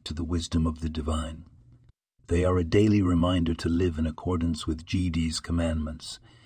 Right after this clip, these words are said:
enveloping our physical and spiritual selves in a harmonious bond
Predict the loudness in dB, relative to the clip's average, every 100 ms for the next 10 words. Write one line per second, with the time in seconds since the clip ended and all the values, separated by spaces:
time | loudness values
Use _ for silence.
0 | -20 -20 -4 2 4 4 4 2 0 0
1 | -2 2 2 2 0 0 2 2 0 0
2 | 0 0 -2 -4 -2 0 0 -2 -6 -8
3 | -12 -16 -20 -4 2 4 4 4 4 6
4 | 6 4 2 0 2 2 2 -4